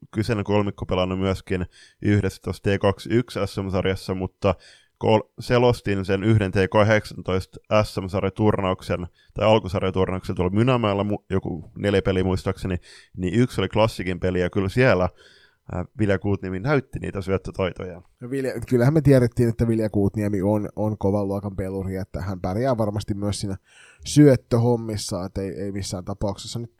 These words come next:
Speaker 2: sen verran kävin katsomassa, että täällä ainakin Klassikin velhotottelussa, niin Vilja pelasi kolmoskentällisessä, kun Veera Märkälä ja Sara Kaufin kauste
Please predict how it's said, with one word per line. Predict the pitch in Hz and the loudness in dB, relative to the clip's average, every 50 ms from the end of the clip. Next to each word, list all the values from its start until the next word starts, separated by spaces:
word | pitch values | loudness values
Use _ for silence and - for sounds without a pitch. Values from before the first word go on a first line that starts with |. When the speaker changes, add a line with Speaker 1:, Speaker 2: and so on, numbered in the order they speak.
| - 131 | -8 -2
Speaker 2:
sen | 120 160 156 | 0 2 2
verran | 147 147 131 117 | 4 2 2 0
kävin | - 131 131 135 | -2 -4 -4 -2
katsomassa, | 123 - 135 123 - - 117 110 107 - - 113 107 | -2 -2 -2 -2 -2 -4 -4 -4 -6 -8 -8 -8 -8
että | 101 - - 110 | -8 -10 -10 -8
täällä | - 110 107 | -8 -6 -6
ainakin | 104 104 101 - 104 - _ _ _ _ _ _ _ _ _ _ | -8 -8 -10 -10 -12 -12 _ _ _ _ _ _ _ _ _ _
Klassikin | - 127 123 123 113 - 117 101 - 110 | -2 -2 0 0 -2 -4 -6 -6 -4 -2
velhotottelussa, | 120 120 117 104 95 101 90 - 90 92 - - 104 92 95 - - 101 | -2 -2 -2 -2 -4 -4 -4 -4 -6 -8 -6 -8 -8 -8 -6 -8 -8 -8
niin | 95 92 | -8 -8
Vilja | 87 95 95 98 92 90 | -8 -8 -8 -8 -8 -8
pelasi | - 101 95 95 95 - | -6 -6 -6 -6 -8 -6
kolmoskentällisessä, | - 101 95 87 90 - - 101 95 95 92 82 90 98 90 - - - | -6 -6 -6 -6 -8 -8 -8 -8 -8 -8 -8 -8 -8 -10 -10 -10 -10 -8
kun | - 95 90 - - - - 92 | -8 -8 -8 -8 -10 -10 -6 -4
Veera | 101 98 92 92 | -4 -4 -4 -4
Märkälä | 95 101 92 87 - - 98 98 | -6 -6 -8 -8 -8 -8 -8 -8
ja | 98 101 | -8 -6
Sara | - 110 95 92 92 | -4 -4 -4 -4 -4
Kaufin | - 110 101 101 - 104 92 | -4 -2 -2 -2 -2 -4 -6
kauste | - - 95 95 95 - 107 | -4 -4 -4 -4 -4 -6 -8